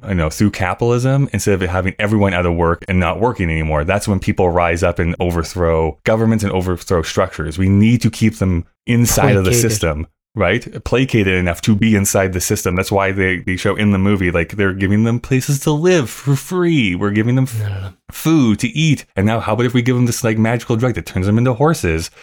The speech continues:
Speaker 1: They're stronger and better and, like, all this other stuff. So that's where I think it's thematically on point of what it's trying to say.
Speaker 2: When you are explaining that, which is something that's in the film, and you get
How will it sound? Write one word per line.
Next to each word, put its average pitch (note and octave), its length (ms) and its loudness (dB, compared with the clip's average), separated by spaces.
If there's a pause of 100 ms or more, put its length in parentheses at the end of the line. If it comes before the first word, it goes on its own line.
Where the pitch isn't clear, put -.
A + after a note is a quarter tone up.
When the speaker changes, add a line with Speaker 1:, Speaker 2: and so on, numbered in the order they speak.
(160)
Speaker 1:
They're A#2+ 120 0
stronger B2 640 2
and E2+ 200 -2
better G2+ 400 2
and, E2 100 0
like, F2 160 -2
all F#2+ 140 0
this G2 140 -2
other F#2+ 180 2
stuff. D#2+ 340 0
So F#2+ 260 0 (100)
that's C3 120 0
where D3 120 2
I - 20 2
think B2 180 0
it's - 160 -4
thematically F#2 960 0
on F2 220 0
point E2+ 380 -2
of E2 200 -2
what E2+ 240 0
it's - 140 -8
trying E2 300 -4
to D2+ 60 -6
say. - 380 -10
Speaker 2:
When D3 300 2
you D3+ 500 4
are B2+ 420 -2
explaining C3 580 0
that, A2 220 0
which F#3 140 0
is G3+ 160 2
something E3 420 0
that's C3 200 0
in B2 80 0
the A2 40 0
film, A#2+ 280 0
and B2 100 2
you B2 60 2
get B2 280 -2